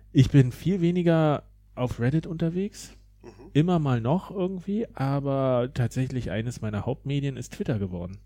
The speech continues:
Speaker 2: Das ist richtig, ja.
Speaker 1: Also nicht durch, durch die Diskussionskultur, aber ich habe da mir auch so einen Follower-Kreis erarbeitet, äh, Leuten, denen ich folge. Oftmals kommt halt das, was bei Twitter ist, dann am Ende auch bei Reddit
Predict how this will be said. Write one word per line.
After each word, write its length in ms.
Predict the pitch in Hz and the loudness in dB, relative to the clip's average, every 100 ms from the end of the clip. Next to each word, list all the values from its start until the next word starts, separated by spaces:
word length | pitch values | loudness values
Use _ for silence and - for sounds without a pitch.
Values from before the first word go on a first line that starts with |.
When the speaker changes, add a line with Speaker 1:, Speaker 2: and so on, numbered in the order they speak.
| - | -20
Speaker 2:
Das 160 | - - | -20 -20
ist 380 | - - - - | -18 -18 -20 -20
richtig, 300 | 117 - - 92 | -20 -20 -20 -20
ja. 60 | 90 - - | -20 -20 -10
Speaker 1:
Also 460 | 131 117 117 110 110 | 0 0 2 2 0
nicht 340 | 123 143 151 135 131 - - | 0 -4 -4 -6 -12 -16 -4
durch, 240 | 139 - - | -4 -4 -6
durch 180 | 143 131 | -4 -4
die 100 | 127 | -2
Diskussionskultur, 880 | 139 - 123 143 165 151 147 147 | -2 0 0 0 0 -2 0 0
aber 140 | 131 131 | 0 0
ich 80 | - | -2
habe 100 | - | -2
da 140 | 143 | 0
mir 180 | 135 135 | 0 -4
auch 100 | 127 | -6
so 100 | - | -6
einen 80 | 131 | -10
Follower-Kreis 800 | - 135 151 143 - 131 151 151 | -6 -4 -2 -4 -6 -6 -6 -6
erarbeitet, 880 | 127 113 135 147 147 147 147 147 185 | -6 -2 0 0 0 0 0 -2 -4
äh, 960 | 135 123 123 117 110 90 82 87 87 | 0 2 4 2 0 -2 -6 -10 -8
Leuten, 480 | 131 127 135 151 139 | 0 2 2 0 -4
denen 160 | 127 104 | -4 -4
ich 160 | 151 | -8
folge. 600 | - 131 139 147 147 151 - - - - - - - - | -6 -4 -2 0 0 -2 -6 -16 -20 -20 -20 -20 -20 -18
Oftmals 440 | - 131 - 143 139 | -2 -2 2 0 2
kommt 180 | 139 131 | 2 2
halt 140 | 110 | 2
das, 180 | 110 - | 0 0
was 120 | 131 | -2
bei 120 | 127 | 0
Twitter 320 | 117 120 135 | -2 -2 0
ist, 200 | 117 127 | -2 -2
dann 180 | 120 117 | -2 -2
am 160 | 101 117 | -4 -6
Ende 240 | 113 120 | -6 -4
auch 120 | 92 | -6
bei 120 | - 131 | -4 -2
Reddit 380 | 151 143 92 | 0 0 -4